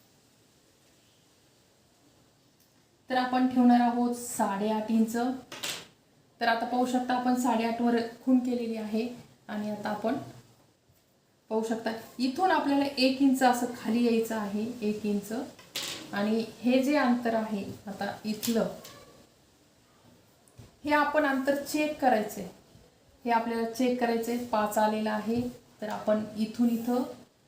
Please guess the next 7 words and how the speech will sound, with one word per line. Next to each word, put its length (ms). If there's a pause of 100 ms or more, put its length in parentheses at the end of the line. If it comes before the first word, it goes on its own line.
पाच 340
ठेवायचं 420
आहे. 280 (1200)
लक्षात 460 (100)
घ्या, 400 (240)
परत 420
परत 240